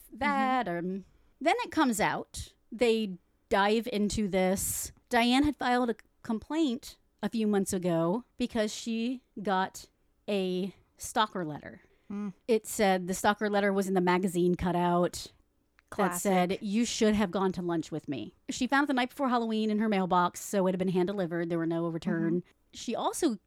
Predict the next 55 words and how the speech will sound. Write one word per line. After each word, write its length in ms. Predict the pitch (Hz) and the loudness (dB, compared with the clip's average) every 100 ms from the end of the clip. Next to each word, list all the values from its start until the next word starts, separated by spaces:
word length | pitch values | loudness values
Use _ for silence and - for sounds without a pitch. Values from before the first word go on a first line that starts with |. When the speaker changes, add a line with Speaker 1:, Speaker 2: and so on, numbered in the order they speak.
| - | -2
Speaker 2:
told 240 | 196 170 | 0 2
them 320 | 175 185 254 - | 2 2 -2 -6
she 280 | - 277 | -6 2
had 160 | 294 269 | 2 2
started 260 | - 233 226 | 0 0 0
getting 220 | 214 208 | 0 -2
calls 480 | - 214 214 208 - - | -2 -2 -2 -4 -8 -4
at 220 | 185 - | -4 -4
the 300 | 190 180 175 | -4 -4 -2
news 260 | 196 262 - | 0 -2 -2
station. 580 | - 160 160 - - - - _ | -2 -4 -6 -12 -14 -18 -20 _
Speaker 1:
Hmm. 160 | - 226 - _ | -10 -10 -10 _
Speaker 2:
It 80 | 226 | 0
was 120 | 208 220 | 2 2
a 20 | |
man 160 | 214 | 2
in 80 | 226 | 4
his 140 | 214 - | 2 2
twenties 320 | 247 254 311 | 0 2 2
or 40 | |
thirties. 720 | 285 233 226 226 226 220 - - _ - | 2 2 2 2 2 0 -2 -10 _ -2
He 160 | 247 | -2
said 220 | - - | 2 2
his 100 | 277 277 | 2 2
name 360 | 277 277 262 - | 4 4 4 2
once, 440 | 285 254 160 - | 4 4 2 -4
but 140 | - 208 | -6 -6
she 100 | 202 | -4
forgot 360 | 226 208 160 160 | 2 4 4 2
it. 180 | - - - | -4 -8 -12
Speaker 1:
Mm-hmm. 280 | 202 196 240 - _ _ _ _ _ _ _ | -12 -10 -14 -16 _ _ _ _ _ _ _
Speaker 2:
And 200 | 247 233 | 0 2
then 220 | 226 233 226 | 4 2 0
she 140 | 233 | -2
said 140 | - | 0
he 60 | 240 | 0
spoke 240 | - 220 - | 0 0 0
slowly 400 | - 233 269 302 | 0 2 4 2
and 60 | |
deliberately. 600 | 302 247 196 185 185 175 220 | 2 0 -2 -4 -2 -2 -2
He 220 | - 269 | -2 -2
wanted 260 | 220 247 247 | 0 -2 0
to 40 | |
know 100 | 247 | 2
how 120 | 202 | 2
to 60 | 196 | 0
get 140 | 190 208 | -2 -4
into 120 | 220 | -4
show 220 | - 359 | -2 0
business 500 | 185 147 - 190 - | 0 -4 -8 -10 -4
or, 240 | 190 185 | -4 -2
you 120 | 233 208 | -2 2
know, 100 | 185 | 2
news 260 | 208 185 | 2 -2
business. 580 | - 160 175 170 220 - | -4 -4 0 -2 -2 -12